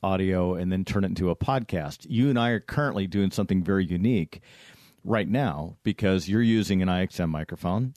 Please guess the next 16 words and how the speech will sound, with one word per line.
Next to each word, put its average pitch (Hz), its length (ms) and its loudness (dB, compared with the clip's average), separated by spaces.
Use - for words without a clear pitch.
I 110 180 0
happen 104 300 2
to 95 60 2
be 95 120 0
sitting 98 360 0
here 90 200 0
in 87 80 -2
California 92 840 0
using 85 560 -2
an 85 200 0
I 85 180 0
X - 200 -6
M 78 120 0
microphone. 73 640 -6
And, 113 520 2
uh, 107 380 4